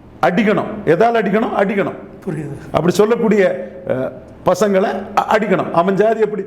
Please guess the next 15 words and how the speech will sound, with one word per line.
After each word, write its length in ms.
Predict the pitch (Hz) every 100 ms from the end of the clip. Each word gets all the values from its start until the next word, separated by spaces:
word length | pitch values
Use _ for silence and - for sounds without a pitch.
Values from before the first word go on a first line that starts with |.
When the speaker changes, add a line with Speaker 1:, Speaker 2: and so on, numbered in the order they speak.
| -
Speaker 1:
ஓட்டு 220 | 165 202 170
போட்டிருக்கடா, 320 | 190 180 202
உன் 240 | 190 214
ஜாதி 220 | 202 202
மட்டும் 340 | 190 190 202 196 - -
பெரிய 220 | 196 202
இதா 120 | 202
ஓட்டு 220 | 190 180
போட்டிருக்கா, 400 | 170 175 165 165 226 -
பறையருக்கு 300 | 202 202 -
என்ன 180 | 180 156 - -
ஓட்டு 220 | 185 165
போட 140 | 185
தெரியாதா, 460 | 175 170 185 170 208
காமராஜருக்கு 800 | 165 185 202 190 175 175 165